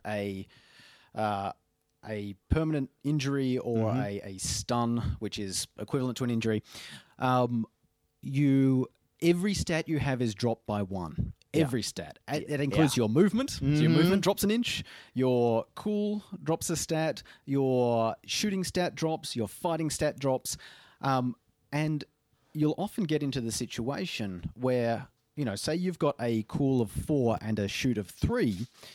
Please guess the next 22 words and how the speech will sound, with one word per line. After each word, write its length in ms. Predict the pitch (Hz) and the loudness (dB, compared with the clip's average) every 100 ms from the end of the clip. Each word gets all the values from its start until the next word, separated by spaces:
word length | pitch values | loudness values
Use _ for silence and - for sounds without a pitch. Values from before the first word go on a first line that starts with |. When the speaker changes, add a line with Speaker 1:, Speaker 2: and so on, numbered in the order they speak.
| - | -10
Speaker 1:
If 160 | 117 - | -6 -2
you 100 | 214 | -2
take 300 | - 151 - | 0 -2 -2
three 300 | - 139 120 | -2 0 2
wounds, 560 | 120 214 135 110 104 | 2 2 2 2 -2
you're 120 | - 117 | -4 -4
still 340 | - - 254 | -2 -2 -2
alive, 500 | 196 185 160 117 107 - | 0 0 0 -2 -4 -4
but 180 | 135 131 | -4 -2
your 320 | 190 196 196 175 _ | 2 2 2 -2 _
shoot 320 | - - 240 | -6 -2 -2
stat 240 | - 165 131 | -2 -2 0
is 100 | 113 | 0
now 220 | 117 107 | 0 0
zero, 600 | 90 85 107 107 80 73 _ - - - - | -4 -4 0 0 -2 -6 _ -20 -20 -20 -4
which 180 | 127 - | -2 0
means 260 | 143 139 | -2 0
that, 340 | 123 120 113 _ _ _ _ - | 0 0 0 _ _ _ _ -4
um, 400 | 123 117 113 110 | 0 2 0 -2
without 340 | 123 135 160 | -4 -2 -2
any 240 | 156 151 143 | -2 -2 0
other 380 | 131 123 117 | 2 2 0